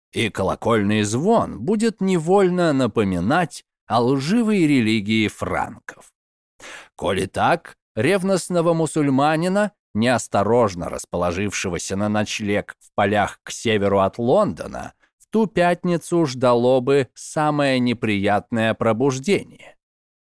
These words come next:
Промозглый, серый, смрадный туман, заменяющий в этих краях атмосферу, гудел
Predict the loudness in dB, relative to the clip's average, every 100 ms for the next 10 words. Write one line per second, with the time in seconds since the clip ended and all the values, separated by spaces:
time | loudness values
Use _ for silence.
0 | _ _ _ -12 -2 2 4 4 2 -2
1 | -8 -14 -12 -12 -6 0 2 2 -2 -14
2 | -8 -4 -2 2 2 2 0 0 -2 0
3 | 0 2 2 0 -4 -16 _ _ -12 -4
4 | 0 0 0 0 -2 -2 0 0 0 -2
5 | -4 -2 0 2 0 0 -4 -2 -2 -4
6 | -4 0 0 0 -12 _ _ _ -8 -2
7 | -2 0 2 2 0